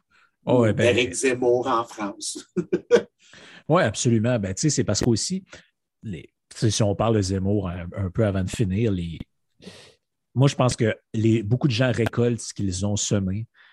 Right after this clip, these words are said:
Speaker 1: C'est-à-dire que pe-, pendant des années, il n'y avait aucun débat possible sur, tu sais, le fait, le, le simple fait d'amener comme sujet, mettons, l'immigration, c'était, bon, là, t'es un raciste, t'es un xénophobe, t'es un ci, t'es un ça.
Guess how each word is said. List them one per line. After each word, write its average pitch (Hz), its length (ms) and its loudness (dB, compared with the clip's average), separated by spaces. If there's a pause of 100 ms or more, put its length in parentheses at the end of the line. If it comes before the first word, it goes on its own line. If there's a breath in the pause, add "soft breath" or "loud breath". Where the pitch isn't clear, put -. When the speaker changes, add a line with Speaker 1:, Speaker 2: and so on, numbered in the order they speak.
Speaker 1:
C'est-à-dire 107 480 0
que 110 180 2
pe-, - 380 0 (220)
pendant 120 420 4
des 127 340 4
années, 117 420 -2 (480)
il - 60 -4
n'y 104 60 2
avait 101 320 0
aucun 117 460 2
débat 104 380 0
possible 101 800 -2
sur, - 340 -6
tu - 160 0
sais, 101 160 0
le 113 140 2
fait, 120 320 -2
le, 120 180 2 (200)
le 110 120 0
simple 160 300 2
fait 135 200 0
d'amener 107 340 0
comme 98 180 -4
sujet, 101 560 -4 (260)
mettons, - 260 -4
l'immigration, 95 760 -4
c'était, 95 540 -6 (340 loud breath)
bon, 90 140 0
là, 92 120 0
t'es 92 220 -6
un 95 140 -2
raciste, 92 460 -6
t'es 95 180 -8
un 95 80 -4
xénophobe, 90 680 -6
t'es 95 200 -8
un 87 100 -6
ci, - 200 -8
t'es 92 200 -6
un 90 140 -4
ça. 107 260 -4